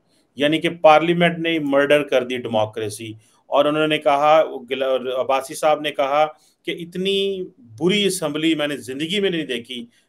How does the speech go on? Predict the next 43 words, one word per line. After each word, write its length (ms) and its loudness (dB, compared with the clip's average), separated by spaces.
मैं 120 -2
पिछले 240 -8
तीस 340 -10
पैंतीस 420 -10
साल 200 0
में 120 -6
हूँ। 180 -12
तार 140 6
साहब, 240 -2
जितनी 440 -10
quality 380 0
of 80 0
democracy 640 -6
या 200 -4
जितने 360 -10
quality 440 -4
of 80 -4
politics, 800 -6
अ, 80 -4
जो 280 -8
नीचे 240 -10
गिर 300 -8
गई 160 -4
है, 340 -4
आपको 280 0
लगता 280 -2
है 60 2
कि 120 -6
अगला 420 2
जो 140 -2
पार्लियामेंट 540 -4
है 60 -4
वो 100 -6
बेहतर 340 -6
होगी, 520 -4
या 120 2
क्या 180 -2
आपको 200 -4
लगता 280 -4
है 60 2
कि 140 -6
जिस 260 -14
तरह 280 0